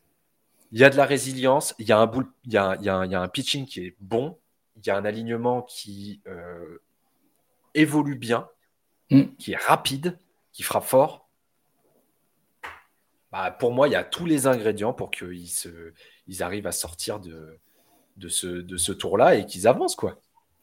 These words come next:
Speaker 2: Oui, comme tu dis, ouais. Bah, après, quand on regarde les pitchings des deux,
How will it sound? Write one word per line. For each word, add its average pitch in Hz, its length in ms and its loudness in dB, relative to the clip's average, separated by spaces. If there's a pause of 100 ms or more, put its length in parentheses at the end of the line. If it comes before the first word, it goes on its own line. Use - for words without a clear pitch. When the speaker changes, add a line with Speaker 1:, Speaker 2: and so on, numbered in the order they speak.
(1300)
Speaker 2:
Oui, 156 180 12
comme 123 180 12
tu 123 120 4
dis, 165 180 10
ouais. 143 380 10
Bah, 110 120 8
après, 190 220 12
quand 165 180 8
on 139 40 8
regarde 127 220 10
les 120 220 10
pitchings 120 600 2
des 113 140 8
deux, 135 180 10